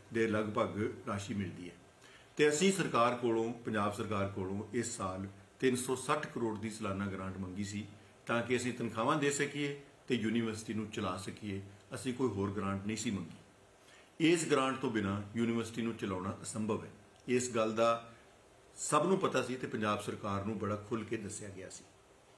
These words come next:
ਇੱਕ ਸੌ ਅਠਾਹਠ ਕਰੋੜ, ਇੱਕ ਸੌ ਚੌਂਹਠ ਕਰੋੜ ਰੁਪਏ ਦੀ ਗ੍ਰਾਂਟ ਜੋ ਪੰਜਾਬ ਸਰਕਾਰ ਨੇ ਇਸ ਬਜਟ 'ਚ ਸਾਨੂੰ ਦਿੱਤੀ ਹੈ, ਇਹ ਪੰਜਾਬ, ਪੰਜਾਬੀ ਯੂਨੀਵਰਸਿਟੀ ਨਾਲ ਇੱਕ ਭੱਦਾ ਮਜ਼ਾਕ ਹੈ। ਪੰਜਾਬੀ ਯੂਨੀਵਰਸਿਟੀ ਇੰਨੀ ਗ੍ਰਾਂਟ ਨਾਲ ਨਹੀਂ ਚਲਾਈ ਜਾ ਸਕਦੀ।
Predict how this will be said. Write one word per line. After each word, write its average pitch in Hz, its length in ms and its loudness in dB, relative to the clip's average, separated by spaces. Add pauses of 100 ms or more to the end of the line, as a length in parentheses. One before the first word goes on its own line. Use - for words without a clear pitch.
(600)
ਇੱਕ 156 180 2
ਸੌ 185 240 6
ਅਠਾਹਠ 175 360 4
ਕਰੋੜ, 143 420 4
ਇੱਕ - 80 -8
ਸੌ 147 140 2
ਚੌਂਹਠ 196 360 2
ਕਰੋੜ 139 240 2
ਰੁਪਏ 117 300 2
ਦੀ 120 200 0
ਗ੍ਰਾਂਟ 101 360 0 (560)
ਜੋ 123 220 4
ਪੰਜਾਬ 117 360 2
ਸਰਕਾਰ 113 420 2
ਨੇ 113 120 0
ਇਸ 107 160 -2
ਬਜਟ 104 260 0
'ਚ - 40 -8
ਸਾਨੂੰ 104 340 -4
ਦਿੱਤੀ 107 360 -2
ਹੈ, 98 180 -2 (420)
ਇਹ 151 300 2
ਪੰਜਾਬ, 107 400 0
ਪੰਜਾਬੀ 117 400 0
ਯੂਨੀਵਰਸਿਟੀ 110 500 -2
ਨਾਲ 101 300 -2 (240)
ਇੱਕ 120 160 -6
ਭੱਦਾ 107 320 -6
ਮਜ਼ਾਕ 98 400 -10
ਹੈ। - 100 -20 (800)
ਪੰਜਾਬੀ 135 320 4
ਯੂਨੀਵਰਸਿਟੀ 135 680 2 (120)
ਇੰਨੀ 123 280 4
ਗ੍ਰਾਂਟ 104 400 0
ਨਾਲ 110 180 0
ਨਹੀਂ 104 200 0
ਚਲਾਈ 104 300 -2
ਜਾ 98 140 -4
ਸਕਦੀ। 95 340 -6